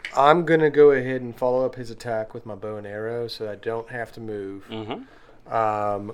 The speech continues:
Speaker 1: going to activate, 'cause this is battle, bloodthirsty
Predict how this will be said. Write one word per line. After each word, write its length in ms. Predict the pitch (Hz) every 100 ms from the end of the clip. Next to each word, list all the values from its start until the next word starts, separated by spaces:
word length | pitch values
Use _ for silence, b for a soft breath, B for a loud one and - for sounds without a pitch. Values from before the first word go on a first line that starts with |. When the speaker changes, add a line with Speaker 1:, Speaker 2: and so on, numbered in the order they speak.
| -
Speaker 1:
going 280 | 120 117 113
to 200 | - -
activate, 800 | 117 110 107 110 107 104 - -
'cause 160 | - 107
this 160 | 107
is 80 | 113
battle, 500 | - 113 107 110 113 - -
bloodthirsty 840 | 110 104 120 110 110 - 120